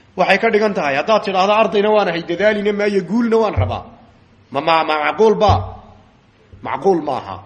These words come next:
Waa riyo, riya loo yaqaanaa. Ama waa nooc waalida ka mid a. Waxaa la yidhaha, "Aljunuunu funuunun," baa la yidhaha. Waalidu way noocyo badan tahay. Waalidu tan maryaha la dhigto uun maaha. Way noocyo badan tahay oo haddaad tidhaa, "Maanta oo qura Qur'aanka aan dhammeeyo, Qur'aanka maanta oo qura aan ku baranaya," haddaad tidhaa, ka warran.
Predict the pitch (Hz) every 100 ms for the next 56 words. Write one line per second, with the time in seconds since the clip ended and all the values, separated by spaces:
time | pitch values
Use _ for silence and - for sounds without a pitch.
0 | - _ _ - 160 170 180 208 156 113
1 | 202 165 156 151 120 117 107 104 - -
2 | - 185 233 269 269 214 202 202 202 180
3 | 170 160 - - - - _ _ _ _
4 | - 175 208 196 202 180 202 247 220 -
5 | 185 214 180 165 139 117 123 170 220 220
6 | 208 175 135 151 147 170 165 107 90 -
7 | - - - 175 214 247 220 233 226 233
8 | 202 180 170 - 208 208 185 120 - 95
9 | - - - 185 208 185 151 170 170 214
10 | 202 180 175 202 147 - - - - 156
11 | 233 214 220 226 240 233 196 208 214 190
12 | 220 185 165 160 160 196 190 131 - 165
13 | 185 208 180 185 214 202 180 233 208 190
14 | 202 196 190 160 143 185 170 180 180 185
15 | 170